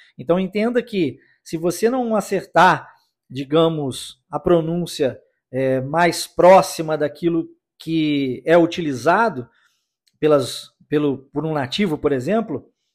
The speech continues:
não tem problema. Você pode repetir, repetir, treinar e treinar até que você evolua.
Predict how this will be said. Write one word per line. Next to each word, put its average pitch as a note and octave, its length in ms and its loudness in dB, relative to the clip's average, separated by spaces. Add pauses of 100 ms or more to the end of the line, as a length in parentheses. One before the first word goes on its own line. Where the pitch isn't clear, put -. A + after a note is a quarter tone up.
(240)
não E3+ 160 0
tem F3 140 2
problema. A#3+ 420 2
Você B2+ 200 -10
pode C#3+ 220 0
repetir, E3 680 -2
repetir, E3 560 -8
treinar D3+ 580 -2
e D#3+ 40 -4
treinar C#3+ 360 -8
até F#3+ 200 -4
que G3 120 -12
você G3 260 -6
evolua. G3+ 600 0